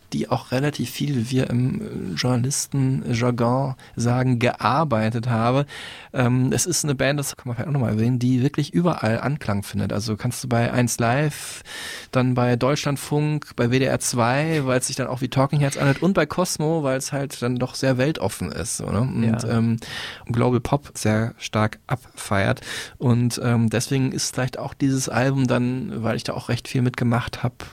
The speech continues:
Speaker 1: mir ein bisschen mehr ans Herz gewachsen, obwohl ich natürlich auch ein großer Fan der Melancholie und des melancholischen Sounds von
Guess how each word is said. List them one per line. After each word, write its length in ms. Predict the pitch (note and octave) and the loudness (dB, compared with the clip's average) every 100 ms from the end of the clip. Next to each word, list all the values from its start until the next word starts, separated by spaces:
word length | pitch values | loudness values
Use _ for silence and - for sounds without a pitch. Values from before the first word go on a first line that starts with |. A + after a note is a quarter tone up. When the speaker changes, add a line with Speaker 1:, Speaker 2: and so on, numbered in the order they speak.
| - | -6
Speaker 1:
mir 320 | B2+ B2 B2 | -2 0 2
ein 140 | B2 A#2+ | 2 2
bisschen 260 | A#2+ B2+ | 2 2
mehr 180 | A#2+ B2+ | 2 2
ans 220 | B2+ - | 0 0
Herz 240 | A#2 A#2 - | 0 0 0
gewachsen, 420 | G2 F#2 - A2+ | 0 0 0 0
obwohl 220 | G#2+ - | 0 0
ich 100 | A#2+ | -2
natürlich 260 | A2+ A2 A2+ | -2 -2 0
auch 100 | A2 | 0
ein 60 | |
großer 300 | G#2+ A#2 A2 | 2 2 0
Fan 260 | - A2 G#2 | 2 2 2
der 80 | A2 | 2
Melancholie 600 | A2 A2 A2 B2+ B2 D#3 | 2 0 0 0 0 0
und 80 | |
des 140 | A2+ - | 0 0
melancholischen 560 | A2 A2 C3+ A#2+ A#2 | 2 2 2 0 0
Sounds 320 | A2 A2+ A2 - | -2 0 0 0
von 180 | A2 | -4